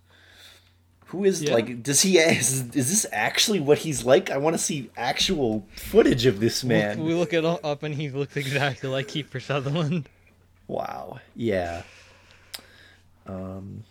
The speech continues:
Speaker 1: great. I'm, I'm pretty much done with,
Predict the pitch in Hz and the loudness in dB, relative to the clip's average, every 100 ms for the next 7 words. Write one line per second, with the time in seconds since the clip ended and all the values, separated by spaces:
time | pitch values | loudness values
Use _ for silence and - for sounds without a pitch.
0 | _ _ _ _ _ - 120 127 113 - | _ _ _ _ _ -12 -2 -2 -2 -10
1 | _ 101 131 139 135 _ - 117 127 113 | _ -12 -10 -10 -12 _ -16 -16 -12 -12
2 | 95 92 98 - - 92 90 95 117 117 | -12 -14 -16 -14 -12 -12 -16 -20 -20 -20